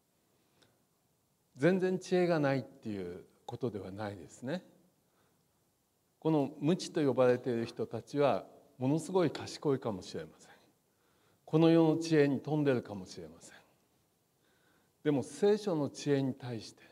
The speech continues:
聖書の知識に対して無知だって言ってるんですね。無知な心の定まらない人たちは、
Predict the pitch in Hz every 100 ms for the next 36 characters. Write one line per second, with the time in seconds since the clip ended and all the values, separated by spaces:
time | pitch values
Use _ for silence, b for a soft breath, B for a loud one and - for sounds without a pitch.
0 | _ _ - 185 185 185 135 123 - -
1 | - 113 - 110 101 - 123 101 123 -
2 | 127 107 - _ _ _ _ _ _ _
3 | - 107 - - 87 82 - - 135 190
4 | - B B B B B B B B -
5 | 135 135 143 131 - - 143 135 127 143
6 | 135 139 127 131 123 120 - 120 113 -
7 | 135 139 135